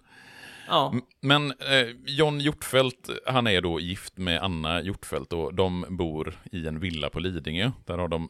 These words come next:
Speaker 2: två barn. Dels Lill-John.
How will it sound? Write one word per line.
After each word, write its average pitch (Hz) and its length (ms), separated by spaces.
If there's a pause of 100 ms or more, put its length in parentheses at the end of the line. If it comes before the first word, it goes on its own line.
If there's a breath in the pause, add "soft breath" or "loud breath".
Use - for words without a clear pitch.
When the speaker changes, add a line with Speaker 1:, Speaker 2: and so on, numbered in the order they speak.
Speaker 2:
två 82 360
barn. 101 500 (600 loud breath)
Dels 104 420
Lill-John. 107 920